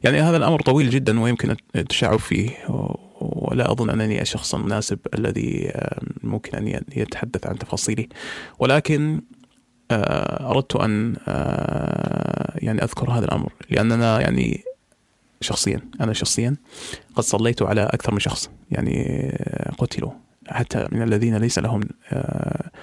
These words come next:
أي علاقة ب-، بالعصابات أو، آه، غيرها. يعني حتى أعرف، أعرف شباب، آم، أعرف أقرباء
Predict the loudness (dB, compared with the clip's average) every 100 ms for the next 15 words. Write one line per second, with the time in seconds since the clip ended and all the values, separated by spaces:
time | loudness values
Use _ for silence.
0 | -8 0 4 4 2 0 -2 -2 -2 -2
1 | -4 -2 -2 -2 0 -2 -4 -4 -4 -4
2 | -6 -12 -12 -6 -4 -4 -6 -4 -4 -2
3 | -2 -4 -4 -4 -4 -4 -2 0 -2 -6
4 | -20 -20 -20 -8 -2 2 2 4 4 2
5 | 0 -4 -2 0 -2 -4 -6 -14 _ _
6 | _ -18 -18 -18 -2 2 4 4 2 -4
7 | -14 -18 -20 -20 -20 -20 -20 -20 -20 _
8 | _ _ 0 2 2 4 2 2